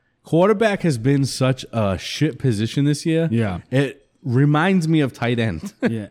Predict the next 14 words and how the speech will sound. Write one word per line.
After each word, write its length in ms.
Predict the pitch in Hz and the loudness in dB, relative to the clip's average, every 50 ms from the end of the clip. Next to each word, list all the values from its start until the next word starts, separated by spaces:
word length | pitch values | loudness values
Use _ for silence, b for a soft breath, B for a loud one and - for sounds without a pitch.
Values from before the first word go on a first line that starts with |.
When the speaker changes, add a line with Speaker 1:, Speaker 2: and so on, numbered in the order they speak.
| _ b b b b b b b | _ b b b b b b b
Speaker 2:
You 100 | 107 120 | -2 -2
s-, 80 | 117 135 147 | 0 2 4
Speaker 1:
Where, 200 | 170 170 160 156 | 4 6 6 4
Speaker 2:
did 80 | 151 151 | 4 4
you 60 | 151 | 2
Speaker 1:
like 100 | 151 139 | 2 2
Speaker 2:
see 160 | - 175 170 | 0 0 0
that 260 | 170 170 156 143 117 | 0 0 0 -2 -2
thing 160 | 151 160 160 | 0 0 2
I 80 | 151 143 | 2 0
tagged 340 | 135 - 143 139 143 147 147 | 0 -2 -2 -2 -2 0 0
you 100 | 156 156 | 2 2
in? 120 | 160 156 135 - | 2 2 0 -2
Speaker 1:
No. 380 | - 120 120 117 110 98 80 | 0 0 2 2 0 0 -4